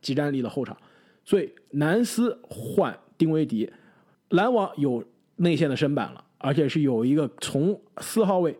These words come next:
甚至从三号位可以防到五号位的一个内线，而且是跟得上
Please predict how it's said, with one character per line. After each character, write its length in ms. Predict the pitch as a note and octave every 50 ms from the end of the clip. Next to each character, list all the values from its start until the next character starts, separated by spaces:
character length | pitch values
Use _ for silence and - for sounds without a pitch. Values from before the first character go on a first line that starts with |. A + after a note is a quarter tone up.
| - - _ _ _
甚 240 | - - F4 E4 A#3
至 140 | G3+ F3+ D#3
从 160 | - F#3 G#3
三 220 | F#3+ C4 B3+ B3+ A#3
号 120 | B3+ G3+
位 140 | F3 D3+ C3
可 100 | - D3+
以 80 | C3+
防 220 | C3 - C3 B2 C#3+
到 100 | E3 E3
五 200 | C3 G#2 F#2 G2
号 160 | - D3+ C#3+
位 120 | C#3 C3
的 140 | A#2 A2+ G#2+
一 60 | G#2
个 100 | G#2 A#2
内 180 | A#2+ B2 A2+ G2
线， 160 | - A#2+ G2+ - _ _ _ - - _ _ _ _ _ _ _ _ _ _ _
而 160 | _ C#3 F3+ F#3+
且 160 | D3 E3 C#3+
是 80 | D#3
跟 300 | E3+ F3 - A3 G#3+ G#3+
得 100 | G#3 F#3+
上 180 | D#3 F#3 C#3